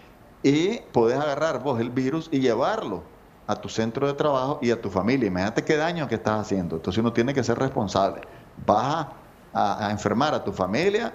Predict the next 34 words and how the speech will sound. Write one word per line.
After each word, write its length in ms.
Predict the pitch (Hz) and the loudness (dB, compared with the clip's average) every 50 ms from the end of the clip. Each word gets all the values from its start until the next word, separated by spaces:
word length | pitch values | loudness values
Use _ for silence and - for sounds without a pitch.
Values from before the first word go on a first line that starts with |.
| - - | -6 -2
y 80 | - | -2
a 100 | 113 104 | -2 -2
tus 120 | - 98 92 | -2 -6 -4
compañeros 560 | - 107 98 95 95 92 92 95 104 113 123 | -2 -4 0 0 0 0 0 2 2 2 2
de 100 | 139 139 | 0 0
trabajo. 520 | 139 147 - 101 101 107 98 95 85 - - - - - - - - - - | 0 0 2 2 2 0 0 -2 -4 -6 -8 -16 -18 -18 -18 -18 -14 -10 -8
Entonces 280 | 98 98 101 95 113 | -2 0 0 2 4
uno 200 | 113 117 123 123 | 2 2 2 0
tiene 200 | 123 123 123 139 | 0 0 0 0
que 80 | 131 131 | 0 -2
estar 380 | 120 - 117 113 127 156 156 - - - | 0 0 2 2 2 0 -4 -6 -8 -4
guardando 600 | 107 104 98 92 90 104 104 113 127 147 147 - | -2 0 0 0 0 0 0 0 0 0 0 0
esa 240 | 117 107 113 123 127 | 0 0 0 2 0
distancia 580 | 117 104 - - 143 175 196 196 196 185 - - | 0 -2 0 0 0 0 0 -2 0 -2 -2 -2
y 60 | 113 | -4
con 200 | 101 - - 98 | -4 -4 -2 -2
su 140 | 98 - 95 | -2 -2 0
careta 340 | - - - 95 98 - 123 | 2 2 2 2 2 0 0
facial 500 | - 107 95 - 127 151 165 190 - - - | 0 0 -2 2 2 0 0 0 -4 -8 -6
y 140 | - 127 127 | -4 -4 -4
su 320 | 123 - - 117 151 196 - - - - - - - - - | -2 2 2 2 2 2 -2 -6 -18 -20 -20 -20 -20 -8 -2
mascarilla 600 | 101 107 107 - - 98 98 101 117 127 135 - | 2 2 2 4 2 2 2 4 2 2 0 -2
de 200 | - - 107 101 | -2 -2 -2 -2
tela 440 | 101 - - - 113 113 123 135 131 | -2 -2 -2 0 2 2 2 2 0
de 120 | 123 107 | 0 0
tres 220 | - - 107 104 - | -2 -2 -6 -6 -2
capas. 380 | - 101 90 - - - - - - - - - - - - - - | 0 0 0 0 -2 -6 -10 -12 -14 -20 -20 -20 -20 -20 -20 -20 -16
Segundo, 1300 | - - - - - - - - - - - - - - - 131 127 147 175 190 190 147 107 98 92 90 - - - - - - - - | -8 -6 -4 -2 -2 -2 -2 -2 -2 -2 -2 -4 -4 -2 0 2 2 2 2 0 0 0 0 -2 -2 -2 -6 -12 -20 -20 -20 -20 -20 -14
si 260 | - - - 123 131 | -10 -8 -2 0 -2
usted 240 | 131 131 - 185 202 | -2 0 0 0 0
no 140 | 190 190 190 | 2 0 0
toma 240 | - 180 180 165 151 | 2 0 2 2 0
esas 220 | - 156 160 143 | 0 0 0 0
medidas, 420 | 143 135 120 107 101 95 92 95 | 0 0 0 2 2 0 0 -2